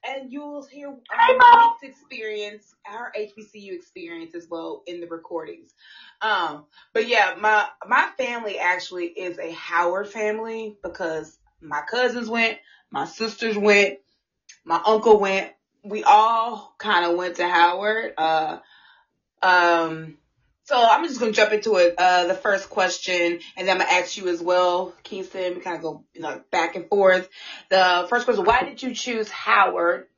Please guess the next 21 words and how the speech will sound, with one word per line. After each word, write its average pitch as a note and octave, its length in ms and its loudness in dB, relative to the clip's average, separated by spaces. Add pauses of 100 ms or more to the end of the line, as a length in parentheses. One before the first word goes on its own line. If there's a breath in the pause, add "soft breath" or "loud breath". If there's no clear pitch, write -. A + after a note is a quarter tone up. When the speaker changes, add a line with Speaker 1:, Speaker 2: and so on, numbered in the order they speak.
(520 soft breath)
Speaker 1:
Um, F3+ 520 0
I C4+ 340 2
chose G#3 380 -2
Howard F3 400 2
because F3 520 -4
<laughs> - 840 -20
it G#3 180 -2
was F#3+ 200 -4
a F3+ 120 0
family E3+ 460 2
school, G#3+ 440 -2
and F3 160 -2
my D#3+ 140 2
sister B3+ 380 -8
went D#3 200 -4
out F#3+ 240 2
to A3 60 -6
everybody E3+ 420 0
to F3+ 60 -8
my E3 140 0
day, D#3+ 220 -6